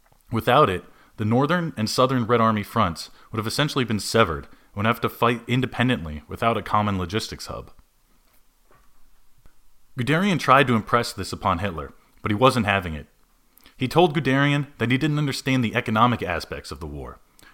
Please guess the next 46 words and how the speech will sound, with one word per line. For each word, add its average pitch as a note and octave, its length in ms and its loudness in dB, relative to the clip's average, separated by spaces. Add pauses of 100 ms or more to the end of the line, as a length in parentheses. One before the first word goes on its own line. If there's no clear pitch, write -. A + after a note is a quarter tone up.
(100)
that C3 120 2
he D3 60 4
needed D3+ 460 2
the B2 80 -4
Ukrainian B2 500 2
grain A2 300 2
to E2+ 80 -8
feed A2+ 200 -4
his G2+ 120 0
army, F#2+ 340 0 (260)
and G2+ 120 -4
that A2+ 60 0
Russian B2 300 2
bombers G#2+ 400 2
stationed G#2+ 400 -4
in G#2 100 -4
the F#2+ 60 -6
south G#2+ 380 -2 (320)
threatened A#2 260 0
Romanian G2 500 0
oil G#2+ 220 0
fields. - 480 -14 (640)
Guderian D3+ 460 4
knew B2+ 320 4 (320)
that F#2 140 -8
th-, A2+ 200 -2
his A#2 220 -2
argument G#2 380 0
was F2 100 -8
a F#2 60 -2
long G2 260 0
shot, D2 360 -8 (360)
and G2+ 100 -4
when A2 100 2
the A2 60 2
Fuhrer C#3 400 2
launched A#2+ 300 0
into A#2 160 0
his G#2+ 120 -4
tirade, A2 500 2 (280)
he - 100 -8
resigned G2 380 2
himself F#2+ 360 0
to F#2 100 -6
his E2+ 160 -6
fate. - 340 -10